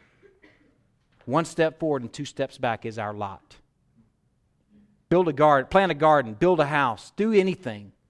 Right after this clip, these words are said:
that requires work and effort, and you'll see exactly the consequences of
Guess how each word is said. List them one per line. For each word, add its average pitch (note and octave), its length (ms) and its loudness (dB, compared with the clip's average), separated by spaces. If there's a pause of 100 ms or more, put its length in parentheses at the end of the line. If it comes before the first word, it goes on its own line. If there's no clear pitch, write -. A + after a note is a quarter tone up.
(220)
that C3+ 100 -4
requires D3+ 440 2
work D#3 300 0
and B2+ 120 -4
effort, B2 240 -6
and A2 100 -12
you'll C3+ 100 -6
see C3+ 180 -8
exactly B2 500 -6
the A#2+ 100 -12
consequences A2+ 720 -10
of A2 120 -10